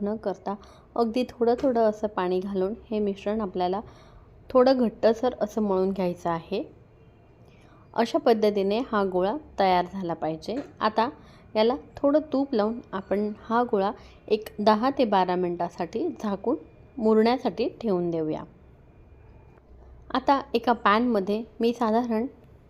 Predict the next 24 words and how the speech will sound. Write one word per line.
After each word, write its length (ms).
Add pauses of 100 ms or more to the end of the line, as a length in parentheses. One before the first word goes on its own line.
(240)
एक 400 (1080)
चमचा 400 (140)
इतकं 340
तूप 200
घातलं 300
आहे 360 (200)
आणि 160
त्या 260 (640)
तुपामध्ये 600 (200)
आपण 300 (960)
आपल्या 380
आवडतीचे 680 (140)
ड्रायफ्रूट्स 760 (280)
टाकून 320
घेऊया. 380 (180)
मी 180
इथे 200
काजू, 480 (180)
बदाम, 380 (460)
पिस्ता 380 (480)
हे 80
ड्रायफ्रूट्स 540
घेतले 300
आहे, 300